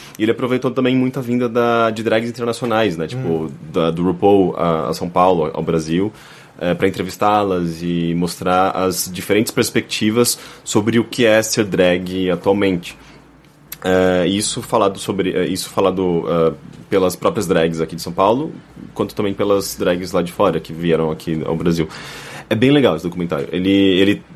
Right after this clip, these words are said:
Speaker 1: ele, ele tenta, ele mostra um pouco de, da perspectiva de cada uma dessas drags, ele vai seguindo,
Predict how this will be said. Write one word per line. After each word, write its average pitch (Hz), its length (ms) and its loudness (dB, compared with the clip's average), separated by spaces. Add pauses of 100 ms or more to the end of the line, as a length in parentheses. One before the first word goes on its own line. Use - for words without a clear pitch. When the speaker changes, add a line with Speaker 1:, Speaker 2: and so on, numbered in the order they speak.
Speaker 1:
ele, 98 320 -2 (200)
ele 98 160 -2
tenta, 110 320 -4 (580)
ele 131 140 0
mostra 175 240 0
um 185 40 -2
pouco 175 300 -4
de, 131 400 -2
da 107 100 2
perspectiva 110 480 -6
de 101 120 -4
cada 101 200 0
uma 98 120 0
dessas 90 240 -6
drags, 92 280 0
ele 87 120 -2
vai 87 120 0
seguindo, 85 520 -2